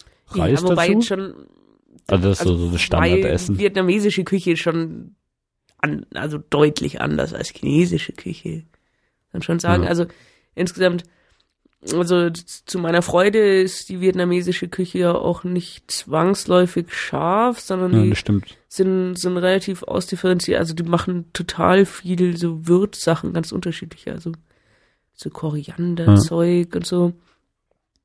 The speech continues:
Speaker 1: Also ist schon sehr vielfältig. Also ich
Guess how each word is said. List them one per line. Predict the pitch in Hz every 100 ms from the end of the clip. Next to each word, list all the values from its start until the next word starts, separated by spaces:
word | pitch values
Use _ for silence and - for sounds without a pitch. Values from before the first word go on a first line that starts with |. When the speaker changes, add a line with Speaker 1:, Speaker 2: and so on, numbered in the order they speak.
| - -
Speaker 1:
Also | 190 180
ist | 185 -
schon | 208 214 214 208 _ _ _ _ _ - - _ _
sehr | - 190 190
vielfältig. | 180 202 196 196 175 175 175 175
Also | 196
ich | 196